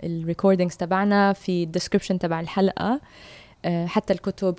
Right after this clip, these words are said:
Goodreads، كل هاي الأشياء يعني. آم، قرأت كتير نصوص عن، آه، أبوكي اللي رحل مش من زمان،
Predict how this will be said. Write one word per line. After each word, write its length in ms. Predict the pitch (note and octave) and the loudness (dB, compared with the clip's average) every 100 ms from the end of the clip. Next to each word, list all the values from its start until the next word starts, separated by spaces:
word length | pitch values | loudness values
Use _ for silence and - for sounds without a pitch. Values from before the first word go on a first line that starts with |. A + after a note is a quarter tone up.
| E3+ | -2
Goodreads، 480 | F3 E3+ E3 E3 - | -2 -4 -6 -8 -10
كل 180 | G3 F3+ | -8 -6
هاي 140 | E3+ | -6
الأشياء 520 | E3+ E3+ - E3+ - | -8 -10 -8 -8 -8
يعني. 240 | F3 F3+ F#3+ _ _ - - - | -10 -10 -12 _ _ -20 -20 -4
آم، 720 | F#3 F#3+ F#3+ F#3+ F#3+ F#3+ F#3+ F#3 _ _ _ _ _ _ _ _ - | 2 4 4 4 2 0 -2 -6 _ _ _ _ _ _ _ _ -8
قرأت 300 | - A#3+ - | 2 2 2
كتير 320 | - - A3+ G#3+ A3 A3 G#3+ | -8 2 2 4 2 4 4
نصوص 580 | G3 G3 - G3 F#3+ - | 2 -2 0 0 0 -4
عن، 520 | E3 F3+ F#3+ F#3 F#3 - | -2 -2 -2 -4 -6 -8
آه، 300 | E3+ E3+ E3+ - | -8 -6 -8 -8
أبوكي 560 | F3 F#3 - A#3+ A#3 A3+ - | -4 -4 0 2 2 -2 -10
اللي 520 | F3+ F3 E3+ E3+ E3+ E3+ | -6 -4 -4 -4 -4 -6
رحل 460 | F#3 - F3+ F3+ | -6 -4 -4 -4
مش 300 | F3 F#3 - | -4 -6 -4
من 120 | G3 F#3+ | -4 -2
زمان، 560 | F3+ E3 D#3+ F3 G#3 | -2 -2 -2 -2 -4